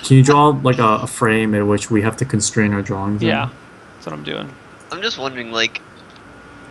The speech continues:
Speaker 3: do we just come up with this stuff? Like, can it be anything? Like,
Speaker 2: Just, we'll, you'll see as we go along.
Speaker 3: Okay.
Speaker 2: Oops.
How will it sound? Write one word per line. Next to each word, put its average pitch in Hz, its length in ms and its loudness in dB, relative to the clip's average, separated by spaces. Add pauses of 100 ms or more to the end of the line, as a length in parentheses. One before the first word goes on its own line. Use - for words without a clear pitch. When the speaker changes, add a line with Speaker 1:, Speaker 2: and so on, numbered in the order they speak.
(160)
Speaker 3:
do 131 120 -8
we 151 100 -4
just - 180 -4
come 160 240 -6
up 127 120 -6
with 147 120 -8
this 151 120 -8
stuff? 185 480 -6
Like, 104 260 -6 (160)
can 127 140 -6
it 139 60 -2
be 165 140 -4 (120)
anything? 120 520 -4 (280)
Like, 95 220 -12 (420)
Speaker 2:
Just, - 200 -12 (220)
we'll, 202 460 0
you'll 214 140 -2
see 262 360 -2
as 214 140 0
we 220 80 -8
go 214 160 0
along. 151 460 -2 (640)
Speaker 3:
Okay. 90 360 -8 (2250)
Speaker 2:
Oops. - 300 -18